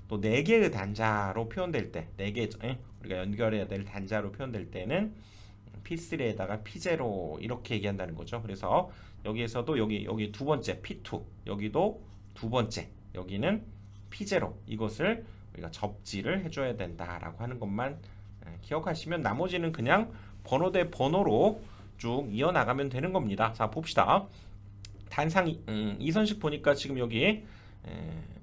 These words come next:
씨티가 일 에스 일 엘 이렇게 하나 있죠. 역시 하나.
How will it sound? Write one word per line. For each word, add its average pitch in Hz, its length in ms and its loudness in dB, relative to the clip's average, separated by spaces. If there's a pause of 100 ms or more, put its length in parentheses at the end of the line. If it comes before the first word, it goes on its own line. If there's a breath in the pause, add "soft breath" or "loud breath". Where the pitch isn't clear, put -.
(120)
씨티가 196 560 6
일 170 160 2
에스 220 240 4
일 156 120 4
엘 143 120 6
이렇게 156 220 0
하나 240 240 2
있죠. 190 380 0
역시 - 180 -8
하나. 170 420 4